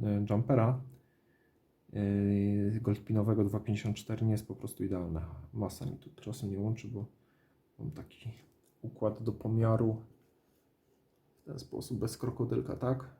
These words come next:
Tu wystaje mi kawałek masy, więc ja się dotykam tą częścią masy samej sondy,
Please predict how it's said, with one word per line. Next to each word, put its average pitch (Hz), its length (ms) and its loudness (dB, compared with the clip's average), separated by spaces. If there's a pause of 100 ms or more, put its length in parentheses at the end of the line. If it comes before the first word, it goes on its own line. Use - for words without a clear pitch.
Tu 123 100 -10
wystaje - 380 -6
mi 113 100 -2
kawałek 110 480 -2
masy, 151 460 2 (200)
więc 110 220 -4
ja 107 120 -2
się - 140 -10
dotykam 107 500 -2 (800)
tą 113 180 -6
częścią 110 600 -2 (180)
masy 120 500 -2
samej 107 360 -4
sondy, 127 520 4